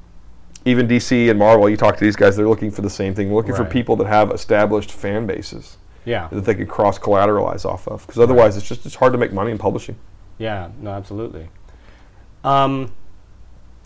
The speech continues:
Speaker 2: you go to a lot of cons and do a lot of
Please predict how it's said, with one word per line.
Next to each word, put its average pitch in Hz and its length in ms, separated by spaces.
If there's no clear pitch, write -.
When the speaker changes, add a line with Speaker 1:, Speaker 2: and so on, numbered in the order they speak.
Speaker 2:
you 214 680
go 151 120
to 131 100
a 120 40
lot 110 160
of 104 60
cons 92 480
and 98 100
do 101 140
a 98 40
lot 95 220
of 87 220